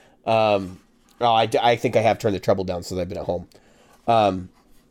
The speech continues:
the master is at five, almost to six.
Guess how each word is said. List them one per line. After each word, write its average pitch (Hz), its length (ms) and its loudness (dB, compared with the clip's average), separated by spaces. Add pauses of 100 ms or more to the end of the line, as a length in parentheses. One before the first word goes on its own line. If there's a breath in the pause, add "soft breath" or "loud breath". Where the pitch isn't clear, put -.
(1080 soft breath)
the 113 140 0
master 123 760 2 (220)
is 117 160 -2
at 123 120 0
five, 120 640 2 (380 soft breath)
almost 143 440 4
to 107 60 -4
six. - 640 -2